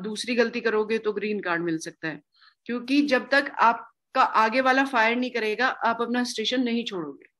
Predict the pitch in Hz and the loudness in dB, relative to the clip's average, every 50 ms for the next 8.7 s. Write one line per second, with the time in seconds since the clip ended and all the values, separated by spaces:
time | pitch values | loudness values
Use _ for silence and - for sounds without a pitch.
0 | _ _ _ _ _ _ _ _ _ _ _ _ _ _ - - 262 277 277 285 | _ _ _ _ _ _ _ _ _ _ _ _ _ _ -2 0 0 2 4 2
1 | 269 277 277 285 285 269 269 254 254 269 269 269 - 269 285 302 320 320 - _ | 2 2 2 4 4 4 4 4 0 -4 -6 -4 -2 -2 0 0 -2 -4 -10 _
2 | _ _ _ _ _ _ _ _ _ - 233 254 269 277 269 - - 226 233 269 | _ _ _ _ _ _ _ _ _ -10 -6 -2 -2 -2 -2 -2 -2 -2 0 2
3 | 285 285 269 262 254 277 277 294 294 294 - - _ _ _ _ _ _ _ _ | 4 4 4 4 6 4 4 4 2 0 -4 -12 _ _ _ _ _ _ _ _
4 | _ _ _ _ _ _ _ _ _ _ _ _ _ _ _ _ _ - - 262 | _ _ _ _ _ _ _ _ _ _ _ _ _ _ _ _ _ -2 2 4
5 | 262 269 277 269 277 - 294 294 294 247 226 240 233 240 220 208 202 185 190 190 | 4 4 4 2 0 0 0 0 4 4 4 4 4 2 0 0 0 -2 -2 -2
6 | 226 233 240 233 226 240 262 262 - - - 269 269 262 254 - - - 214 233 | -2 -4 0 0 0 0 0 -2 -4 -4 -4 -2 0 0 0 -2 -4 -4 -4 -4
7 | 226 - - - 311 320 214 220 - 254 254 254 - 262 269 269 269 269 - 277 | -4 -4 -2 0 2 2 2 0 0 -2 -2 0 2 4 4 4 4 2 0 0
8 | 269 269 262 254 226 214 202 196 202 180 170 165 170 | -2 -2 0 0 0 0 0 -2 -4 -4 -4 -6 -8